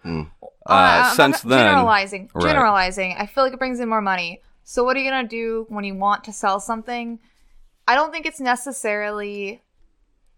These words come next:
Speaker 3: like, a sexist move. It's, like, a business move.
Speaker 2: Sure.
Speaker 3: Um, and even, even women's sports not being as popular as men's sports in a lot of,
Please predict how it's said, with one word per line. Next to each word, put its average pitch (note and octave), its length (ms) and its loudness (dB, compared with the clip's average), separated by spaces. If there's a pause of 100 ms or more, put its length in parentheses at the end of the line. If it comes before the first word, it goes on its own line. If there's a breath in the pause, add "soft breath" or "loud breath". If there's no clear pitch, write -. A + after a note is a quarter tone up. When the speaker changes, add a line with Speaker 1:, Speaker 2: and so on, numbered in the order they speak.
(400)
Speaker 3:
like, G#3+ 220 -2
a G#3 100 -4
sexist G#3+ 480 -6
move. B3+ 240 -2
It's, G#3 140 -6
like, G3+ 100 -8
a F#3+ 60 -8
business G3+ 440 -12
move. D4 340 -18
Speaker 2:
Sure. B2 360 4 (480)
Speaker 3:
Um, G#3 720 0 (480)
and A#3 680 -2 (240)
even, D4 480 -2 (280)
even C#4+ 320 -4
women's B3+ 320 -4
sports A#3 400 -6
not G3+ 180 2
being G#3 160 -10
as G3+ 80 -10
popular G3+ 400 -2
as G3 160 -8
men's G3 240 -8
sports G#3 380 -6
in G3+ 100 -8
a G3 100 -2
lot G3 220 2
of, G3 320 -6